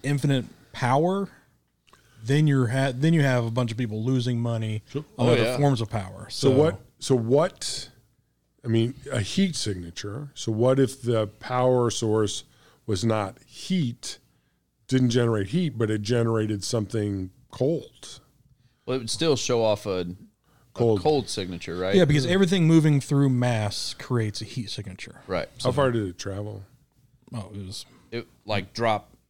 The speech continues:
Speaker 3: sixty thousand feet instantly and then floated around for a little while. He went out to try to intercept it. When it noticed him, it went shoo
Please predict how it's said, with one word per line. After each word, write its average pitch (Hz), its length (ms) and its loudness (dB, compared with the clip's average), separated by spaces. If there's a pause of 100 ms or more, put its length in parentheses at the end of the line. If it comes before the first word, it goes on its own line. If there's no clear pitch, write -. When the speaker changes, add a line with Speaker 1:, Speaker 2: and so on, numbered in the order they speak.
(300)
Speaker 3:
sixty - 380 -6
thousand 92 360 -8
feet 98 340 -8 (380)
instantly 92 500 -10
and 87 120 -6
then 85 260 -8 (180)
floated 104 240 0
around 95 380 -2
for 110 80 -8
a 98 40 -6
little 95 160 -2
while. 90 460 0 (440)
He 117 120 -4
went 107 140 -2
out 104 160 -2
to 101 60 -12
try 98 180 -2
to 90 80 -4
intercept 98 400 -2
it. 90 140 -4
When 92 140 -8
it - 100 -10
noticed 98 340 -4
him, 87 160 -8
it - 80 -16
went - 240 -18
shoo - 140 -8